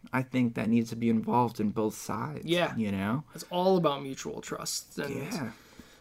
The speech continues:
Speaker 2: uh, and, you know, recognizing that, you know, just respecting their perspective when they give feedback
Speaker 1: Totally.
Speaker 2: and not going, "Well, that's gonna ruin everything."
Speaker 1: Yeah.
Speaker 2: It's,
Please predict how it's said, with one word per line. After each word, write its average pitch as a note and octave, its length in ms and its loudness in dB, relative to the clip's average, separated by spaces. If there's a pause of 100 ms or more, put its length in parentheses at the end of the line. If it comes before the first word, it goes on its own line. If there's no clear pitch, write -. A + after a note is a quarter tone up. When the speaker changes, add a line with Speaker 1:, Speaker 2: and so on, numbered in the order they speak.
(140)
Speaker 2:
uh, D3 360 2 (180)
and, C#3 420 -6
you D3 140 -6
know, C#3 280 -4
recognizing D3 840 2
that, C3 440 -4 (1300)
you G#3 120 4
know, G3+ 80 8
just G#3 240 4
respecting F#3 680 4
their E3 260 4
perspective D#3 720 0
when C#3 200 -4
they C#3 160 -2
give C3+ 340 -2
feedback - 560 -4
Speaker 1:
Totally. A2+ 200 2
Speaker 2:
and E3+ 100 6
not E3 300 6
going, D#3 680 2 (840)
"Well, A3 120 10
that's C#4 200 8
gonna A#3 200 12
ruin B3 320 10
everything." D3+ 640 4
Speaker 1:
Yeah. - 160 6
Speaker 2:
It's, - 500 6